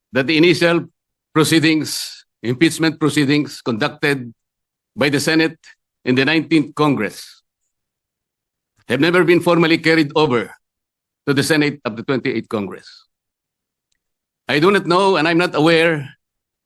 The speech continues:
I cannot recall of any action so far taken by this august chamber to the effect that the initial impeachment proceedings, which were deemed to have been terminated at the expiration of the nineteenth Congress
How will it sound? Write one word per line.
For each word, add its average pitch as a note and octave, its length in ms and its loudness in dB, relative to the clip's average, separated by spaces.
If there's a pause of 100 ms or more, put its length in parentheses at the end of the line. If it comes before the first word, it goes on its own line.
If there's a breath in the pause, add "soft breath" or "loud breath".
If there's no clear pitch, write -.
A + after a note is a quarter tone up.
(300)
I A2+ 80 -4
cannot F3 240 2
recall E3 400 0
of C3 260 -4
any E3+ 540 2 (340)
action D3+ 560 -4 (400)
so F3 260 0
far F3 200 2
taken D#3+ 400 0
by C#3+ 160 2
this - 500 -4 (680)
august C3+ 360 0
chamber A#2+ 420 -2 (1080)
to C#3 100 0
the E3+ 140 2
effect D3+ 360 -2
that D3+ 280 -2 (960)
the C#3 120 2
initial E3+ 460 2
impeachment D3+ 560 -2
proceedings, D3 680 0
which C#3 220 -8
were C#3 140 -2
deemed D3 600 0 (960)
to C#3 80 2
have C#3+ 100 0
been E3+ 220 2
terminated D#3+ 560 2
at C3 100 0
the D3 60 0
expiration D#3 640 0
of B2 80 -4
the D3 80 0
nineteenth D3+ 400 0
Congress D#3+ 640 0